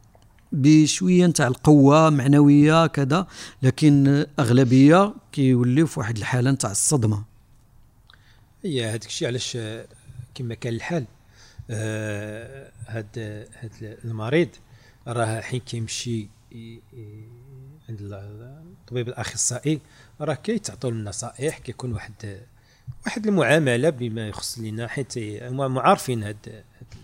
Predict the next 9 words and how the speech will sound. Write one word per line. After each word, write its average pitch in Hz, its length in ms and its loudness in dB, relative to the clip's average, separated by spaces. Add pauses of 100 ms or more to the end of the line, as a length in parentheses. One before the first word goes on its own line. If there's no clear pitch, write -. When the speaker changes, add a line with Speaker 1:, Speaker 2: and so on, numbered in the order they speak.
(720)
Speaker 2:
هاد 117 160 -8
الوضع 113 300 -8
هذا. 110 280 -8 (440)
Speaker 1:
نعم. 113 280 2
Speaker 2:
فاحنا 127 600 -2
اللي 139 120 -2
تنقولوا 131 480 -4
ان 131 140 -4
الله 123 500 -4